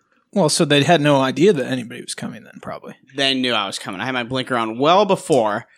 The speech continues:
Speaker 2: and I
Speaker 1: Yeah,
Speaker 2: made
Speaker 1: but how would they have seen you if you were coming around the corner?
Speaker 2: What do you mean? It's
Speaker 1: You were
Speaker 2: wide
Speaker 1: tu-,
Speaker 2: open.
Speaker 1: you were
Speaker 2: They're right
Speaker 1: turning
Speaker 2: on the corner.
Speaker 1: Yeah, I, I don't know.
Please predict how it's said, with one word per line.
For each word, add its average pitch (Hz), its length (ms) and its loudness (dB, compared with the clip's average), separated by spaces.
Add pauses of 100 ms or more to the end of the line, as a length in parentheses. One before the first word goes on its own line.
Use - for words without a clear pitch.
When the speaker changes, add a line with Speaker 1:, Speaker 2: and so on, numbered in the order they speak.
(400)
Speaker 2:
and 143 120 0
I 143 60 4
Speaker 1:
Yeah, 240 60 8
Speaker 2:
made 151 80 6
Speaker 1:
but - 80 6
how 190 120 6
would 175 100 4
they 170 100 6
have 143 120 6
seen 196 240 0
you 131 120 0
if - 100 -6
you 127 60 -4
were 120 80 -6
coming 143 220 -8
around 135 160 0
the 131 60 -8
corner? 185 380 -8 (1200)
Speaker 2:
What - 760 -20
do - 20 -6
you 226 60 -4
mean? 226 240 -6 (460)
It's 156 180 -6
Speaker 1:
You 165 160 4
were 170 60 8
Speaker 2:
wide 196 100 6
Speaker 1:
tu-, 190 60 8
Speaker 2:
open. 117 340 2 (100)
Speaker 1:
you 165 140 2
were 151 60 4
Speaker 2:
They're 190 160 4
right 190 120 8
Speaker 1:
turning 180 100 4
Speaker 2:
on 214 100 4
the 185 60 0
corner. 254 360 -2 (1400)
Speaker 1:
Yeah, 214 340 0
I, 185 180 -4 (480)
I 135 120 -8
don't - 80 -16
know. - 140 -18